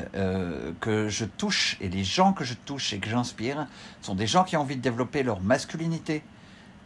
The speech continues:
et leur féminin intérieur. Et les femmes ne sont pas des femmes qui veulent émasculer, euh, psychiquement, spirituellement ou physiquement.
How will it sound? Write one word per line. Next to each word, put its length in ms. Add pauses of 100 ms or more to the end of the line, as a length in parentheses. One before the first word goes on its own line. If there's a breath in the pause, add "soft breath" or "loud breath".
et 260
leur 200
féminin 720
intérieur. 800 (480 loud breath)
Et 100
les 100
femmes 360
ne 60
sont 180
pas 140
des 120
femmes 320
qui 160
veulent 380 (400 loud breath)
émasculer, 840 (460 loud breath)
euh, 220
psychiquement, 720
spirituellement 680
ou 100
physiquement. 800